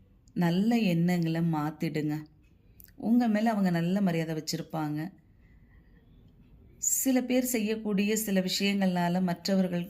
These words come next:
பாதிக்கப்படுறாங்க இல்லையா? அதனால யாருக்கும் எப்போதுமே கெடுதல் நினைக்க கூடாதுங்க. யாருக்கோ எங்கேயோ நடந்தாலும் கூட நாம ஒரு சொட்டு கண்ணீராவது விடணும், வருத்தப்படணும்.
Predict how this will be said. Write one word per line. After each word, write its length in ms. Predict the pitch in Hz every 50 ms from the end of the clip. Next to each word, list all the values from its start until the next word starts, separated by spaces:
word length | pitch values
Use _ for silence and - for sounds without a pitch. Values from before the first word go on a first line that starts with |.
| 170 165
பாதிக்கப்படுறாங்க 760 | 165 156 160 185 185 - 175 - 170 - - 147 147 151
இல்லையா? 420 | 151 151 151 151 151 151 151 151 - - - - - _ - - - - - - - - - -
அதனால 320 | - 160 170 175 180 190
யாருக்கும் 560 | 202 190 185 170 160 165 180 196 196 190 202 202
எப்போதுமே 500 | 190 175 - - - 175 165 170 180 180
கெடுதல் 380 | - 180 170 165 165 170 180
நினைக்க 360 | 175 165 156 156 160 - 175 170 -
கூடாதுங்க. 440 | 156 151 151 147 151 151 151 156 156 - - - _ _ _ _ _ _ - - - - - - - - - - - - - - - - - 113 - - - - - - - - - - - - - - - - - - - - - - _ - - _ - - - - - - - - - - - -
யாருக்கோ 680 | 190 185 175 175 185 202 214 220 214 - - 226 233 214
எங்கேயோ 440 | 202 180 185 185 202 202 208 208
நடந்தாலும் 640 | 202 190 175 165 175 175 180 185 180 180 175 170 165
கூட 460 | 175 170 170 180 165 156 156 165 - -
நாம 400 | 160 160 160 160 170 185 185 170
ஒரு 580 | 160 165 175 190 208 208 208 208 208 202 - - - - _ _ _ _
சொட்டு 320 | - - 214 196 196 - 214
கண்ணீராவது 600 | 214 202 196 202 220 220 220 220 220 226 208 190
விடணும், 380 | 175 170 170 165 156 156 156 - -
வருத்தப்படணும். 760 | 180 180 185 190 - 240 226 - 190 170 156 147 139 139